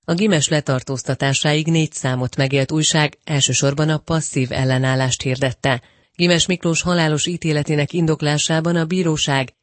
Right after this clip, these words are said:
minősíthetetlen hangú, nívótlan, gyalázkodó cikkek gyűjteményeként interpretálta a lapot.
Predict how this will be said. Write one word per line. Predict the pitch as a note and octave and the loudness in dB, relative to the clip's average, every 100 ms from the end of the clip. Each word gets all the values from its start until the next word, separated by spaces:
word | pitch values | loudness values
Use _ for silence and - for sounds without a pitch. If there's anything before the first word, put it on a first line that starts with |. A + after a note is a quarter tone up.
| _ | _
minősíthetetlen | G3+ G3+ D#3 B2+ B2+ - C3 C3 C3 C#3 C#3 | -2 2 2 0 -4 -4 -2 -2 -2 -2 0
hangú, | D#3+ D#3+ D3+ C#3+ - | 2 2 0 -2 -2
nívótlan, | F3 E3+ C#3 C3+ D3 D#3+ D#3 - | 0 2 0 -2 -2 -2 -4 -6
gyalázkodó | E3+ D3 B2+ - - C3 C3 | 0 0 -2 -6 -4 -2 -2
cikkek | - C#3 - C3+ | -4 -6 -2 -4
gyűjteményeként | B2 C#3+ - C#3 C3+ C3+ - C3 C3 | 0 -2 0 0 0 -2 -2 -4 -2
interpretálta | C3+ C3 C3 B2 C3 C3+ C3 - C3 | -4 -2 -4 -2 -4 0 -2 0 0
a | |
lapot. | C3 B2 C3 - - | 0 -2 -6 -6 -20